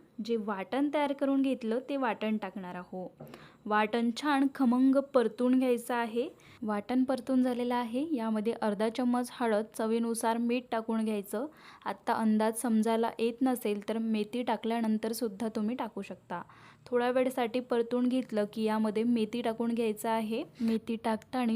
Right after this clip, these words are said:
जास्त वाटत असेल पण शिजल्यानंतर पूर्णपणे कमी होऊन जाते, म्हणून तुमच्या अंदाजानुसार मेथी यामध्ये टाकायचं आहे आणि मीठसुद्धा जास्त होऊ शकतं, म्हणून नंतर मीठ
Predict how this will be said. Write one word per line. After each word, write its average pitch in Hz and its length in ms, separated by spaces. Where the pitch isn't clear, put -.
जास्त 214 340
वाटत 220 380
असेल 208 520
पण 202 340
शिजल्यानंतर 220 720
पूर्णपणे 220 540
कमी 214 360
होऊन 220 260
जाते, 202 460
म्हणून 214 200
तुमच्या 214 420
अंदाजानुसार 226 680
मेथी 220 380
यामध्ये 208 360
टाकायचं 202 540
आहे 202 280
आणि 214 300
मीठसुद्धा 214 840
जास्त 214 380
होऊ 254 220
शकतं, 233 400
म्हणून 226 260
नंतर 220 460
मीठ 233 200